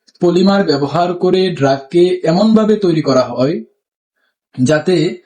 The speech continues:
দ্রবীয়-, দ্রবণীয়তা ও শোষণ দুটোই বেড়ে যায়। ফলাফল, কম ডোজ ভালো কাজ করে, স্থির ও নির্ভরযোগ্য ফল।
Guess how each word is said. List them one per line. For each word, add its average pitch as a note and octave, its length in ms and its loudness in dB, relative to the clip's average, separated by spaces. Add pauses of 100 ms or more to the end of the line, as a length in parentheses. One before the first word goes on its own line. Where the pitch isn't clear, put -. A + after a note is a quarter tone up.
(220)
দ্রবীয়-, E3 480 2
দ্রবণীয়তা G#3 800 2 (100)
ও C#3 260 4
শোষণ F#3+ 640 -4 (120)
দুটোই D3+ 420 2
বেড়ে B2+ 240 0
যায়। G2 240 -6 (600)
ফলাফল, G3+ 520 0 (880)
কম G3 320 4
ডোজ D#3 300 2 (360)
ভালো C#3 340 0
কাজ C#3 340 -2
করে, B2 400 -2 (420)
স্থির G3+ 540 2
ও D3+ 320 2
নির্ভরযোগ্য E3+ 640 0
ফল। B2+ 400 -4